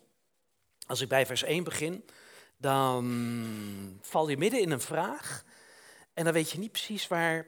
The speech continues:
Paulus naartoe wil. Ik begin in het midden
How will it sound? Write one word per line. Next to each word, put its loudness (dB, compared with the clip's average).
Paulus 0
naartoe -6
wil. -10
Ik -10
begin 0
in 4
het 0
midden 0